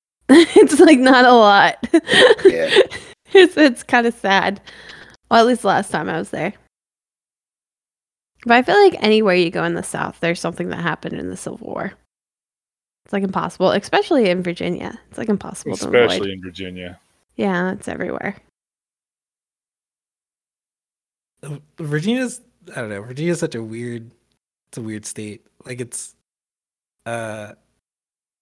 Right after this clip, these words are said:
Speaker 4: <sighs> it's the m-, most northern southern state, and it's just, like, this weird culmination of, like,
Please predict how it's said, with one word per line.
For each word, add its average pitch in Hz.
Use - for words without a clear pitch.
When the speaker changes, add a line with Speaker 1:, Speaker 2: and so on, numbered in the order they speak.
Speaker 4:
<sighs> -
it's -
the 143
m-, 131
most 165
northern 180
southern 147
state, 175
and 120
it's 117
just, -
like, -
this 131
weird 139
culmination 127
of, 113
like, 117